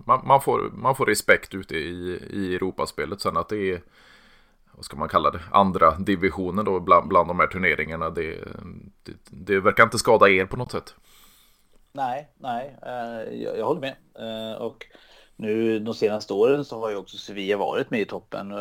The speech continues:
Speaker 2: men det var för-, förra året så, så låg ju Sevilla i ligaledning, liksom, vid, vid juluppehållet, har jag för mig. De, eh, ganska långt in på säsongen innan det, eh, vände sen då och, eh,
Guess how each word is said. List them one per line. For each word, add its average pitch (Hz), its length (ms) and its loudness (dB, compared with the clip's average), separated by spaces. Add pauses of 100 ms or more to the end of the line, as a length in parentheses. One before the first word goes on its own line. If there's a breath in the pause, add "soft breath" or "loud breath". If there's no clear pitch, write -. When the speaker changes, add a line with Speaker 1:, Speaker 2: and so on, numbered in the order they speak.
Speaker 2:
men 101 40 -12
det 101 120 -6
var 104 120 0
för-, 92 200 -4
förra 98 300 0
året 107 260 2
så, 98 440 -6 (240)
så 101 440 -8 (340)
låg 104 200 -6
ju 101 60 -4
Sevilla 98 320 -4
i 98 80 0
ligaledning, 98 720 0
liksom, 95 260 -10
vid, 95 120 -2 (340)
vid 101 140 6
juluppehållet, 101 640 2
har 113 100 -2
jag 104 120 0
för 98 160 -4
mig. 101 260 -12
De, - 360 -16 (160)
eh, - 200 -12 (140)
ganska 101 480 -2 (360)
långt 107 300 -4
in 101 120 -4
på 98 80 -8
säsongen 101 380 -6
innan 95 260 -6
det, 92 160 -4 (880 soft breath)
eh, 95 600 0 (1160)
vände 110 300 0
sen 92 220 -6
då 92 80 0
och, 90 280 -4
eh, 90 360 -10